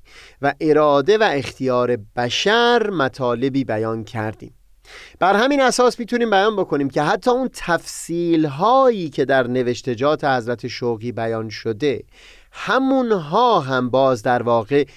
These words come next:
به صورت اجمالی هستن. یعنی هرچند تصویری در نوشتجات دیانت الهی در این زمان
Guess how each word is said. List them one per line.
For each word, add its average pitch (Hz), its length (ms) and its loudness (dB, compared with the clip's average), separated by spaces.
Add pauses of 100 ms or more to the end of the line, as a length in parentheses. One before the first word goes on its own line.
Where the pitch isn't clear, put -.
(120)
به 139 100 -2
صورت 131 480 -2 (120)
اجمالی 113 1000 -4
هستن. 101 460 -8
یعنی 135 300 0 (280)
هرچند 202 440 2
تصویری 202 600 0
در 147 220 4
نوشتجات 131 680 0
دیانت 127 540 0
الهی 127 360 2
در 127 140 0
این 151 240 2
زمان 135 420 2